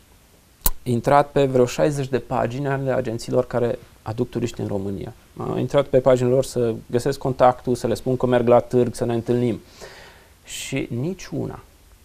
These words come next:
absolut niciuna, nu avea vreo imagine cu Timișoara pe prima pagină. Știți că acolo sunt imagini care se derulează, sunt mai multe programe. Nu era Timișoara, deși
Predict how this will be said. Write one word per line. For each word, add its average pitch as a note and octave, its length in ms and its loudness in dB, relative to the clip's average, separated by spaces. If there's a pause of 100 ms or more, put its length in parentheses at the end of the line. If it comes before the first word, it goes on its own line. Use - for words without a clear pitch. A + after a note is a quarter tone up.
(240)
absolut C3 340 -4
niciuna, A#2 580 -6 (140)
nu B2+ 100 -2
avea A#2+ 240 -2
vreo A2+ 180 -4
imagine A2 560 -4
cu - 120 -6
Timișoara G#2 1040 -6 (380)
pe F3+ 180 -2
prima F3+ 440 -4
pagină. A2 480 -2 (160)
Știți - 180 -14
că - 60 6
acolo E3+ 220 6
sunt D#3 240 2
imagini C3+ 340 6
care C#3 160 8
se D3+ 160 2
derulează, C3+ 800 10
sunt C#3+ 220 -2
mai C#3 120 4
multe C#3+ 280 4
programe. C#3+ 380 0 (320)
Nu F#3 120 -4
era A3 140 0
Timișoara, B2 580 -4
deși G#2+ 600 -4